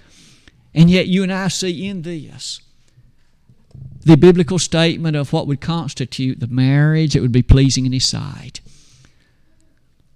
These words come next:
At this point, though, where does it bring us?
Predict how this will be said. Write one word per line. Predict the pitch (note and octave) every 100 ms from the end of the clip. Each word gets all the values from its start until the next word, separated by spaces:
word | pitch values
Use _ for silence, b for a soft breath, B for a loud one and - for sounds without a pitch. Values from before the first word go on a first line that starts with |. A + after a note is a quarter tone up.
| _ _
At | - -
this | F#3+
point, | - A3+ G3+ D#3+
though, | C3+ C3 C#3
where | C3+ E3+
does | D3+
it | C#3 -
bring | C#3+ C#3 B2+
us? | - C#3 -